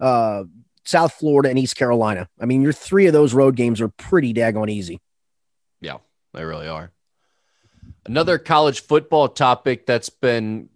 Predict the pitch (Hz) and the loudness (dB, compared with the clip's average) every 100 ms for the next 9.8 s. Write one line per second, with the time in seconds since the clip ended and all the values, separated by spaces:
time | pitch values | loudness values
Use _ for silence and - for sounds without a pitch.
0 | - - 135 147 143 123 113 117 135 - | -18 -8 -4 -2 -2 -2 -4 -2 -4 -4
1 | 123 104 92 - - - 107 104 95 95 | -6 -6 -10 -14 -14 -8 -6 -4 -4 -4
2 | - 98 95 90 95 - - 156 147 135 | -8 -10 -10 -8 -12 -12 -6 -2 -2 -2
3 | 135 147 107 - 104 92 120 - 120 101 | -2 0 -2 -4 -8 -4 -4 -4 -10 -10
4 | - 139 - - 139 135 127 107 101 - | -4 -4 -4 -4 -4 0 -2 -2 -8 -6
5 | 147 - _ _ _ _ - 127 - 185 | -6 -6 _ _ _ _ -6 -6 -4 0
6 | 208 180 175 147 180 175 160 156 131 131 | 0 2 0 0 -4 -4 -2 -2 -2 0
7 | 165 170 143 123 113 139 143 123 135 139 | -2 -2 -4 -4 0 -2 0 -2 0 -2
8 | 143 135 120 - 147 - 127 101 117 101 | -4 -6 -8 -2 -2 0 -2 -2 -2 -2
9 | 98 98 110 - 107 117 87 | -2 -4 -6 -6 -2 -2 -4